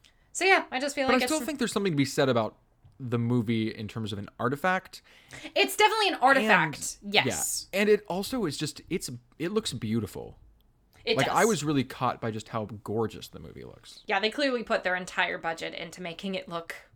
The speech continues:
Speaker 1: amazing. The set dressing is incredible.
Speaker 2: Yeah, and just with the, the restorations done and everything, it's just, it's in gorgeous shape. It's really, I think there's something to be said about that too.
Speaker 1: Yeah.
Speaker 2: And also, one thing that I think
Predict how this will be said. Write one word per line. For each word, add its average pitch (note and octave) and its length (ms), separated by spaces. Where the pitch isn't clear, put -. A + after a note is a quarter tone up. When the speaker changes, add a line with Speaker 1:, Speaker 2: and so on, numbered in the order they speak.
Speaker 1:
amazing. G3+ 520
The G#3+ 80
set G#3 240
dressing E3 340
is E3 120
incredible. - 560
Speaker 2:
Yeah, A#2+ 220
and E3 240
just D3+ 260
with C#3+ 360
the, A#2 280
the A#2 140
restorations A#2+ 680
done C#3 240
and C#3+ 100
everything, D3+ 440
it's - 180
just, - 220
it's - 180
in B2 220
gorgeous G#2 340
shape. - 320
It's - 160
really, G2+ 380
I A#2 140
think A#2+ 140
there's A#2 100
something G2+ 160
to - 20
be G2 60
said G2 140
about F#2 140
that G2 140
too. F#2+ 260
Speaker 1:
Yeah. C#4 140
Speaker 2:
And G3 160
also, G3 320
one C#3 300
thing F#3+ 220
that C3+ 100
I A#2 80
think C3 200